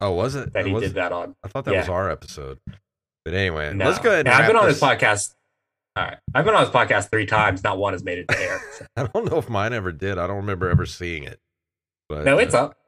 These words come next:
Speaker 1: oh, it is? Okay.
Speaker 2: <laughs> Yeah.
Speaker 1: A-, anyway, <laughs> instead of talking about other people's podcasts, let's get out of here. Um, anything you want to throw out there before,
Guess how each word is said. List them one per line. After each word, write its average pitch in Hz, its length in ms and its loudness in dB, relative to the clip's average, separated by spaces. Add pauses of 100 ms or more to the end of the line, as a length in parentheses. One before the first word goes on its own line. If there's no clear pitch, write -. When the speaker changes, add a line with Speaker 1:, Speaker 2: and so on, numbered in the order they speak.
(140)
Speaker 1:
oh, 104 180 -2
it 78 80 -4
is? - 300 -6
Okay. 98 340 -4
Speaker 2:
<laughs> - 540 -20
Yeah. - 240 2
Speaker 1:
A-, - 240 -6
anyway, 98 560 2 (380)
<laughs> 165 440 0
instead 123 420 0
of 107 100 0
talking 123 240 2
about 107 180 2
other 107 160 0
people's 95 320 -6
podcasts, 87 580 -4
let's 196 160 -2
get 127 140 0
out 110 200 4
of 101 60 2
here. 90 300 -2 (400)
Um, 98 420 0
anything 139 460 -2
you 135 100 -2
want 131 240 -4
to - 80 -20
throw 123 220 -4
out 120 220 -2
there 120 200 -2
before, 107 720 -2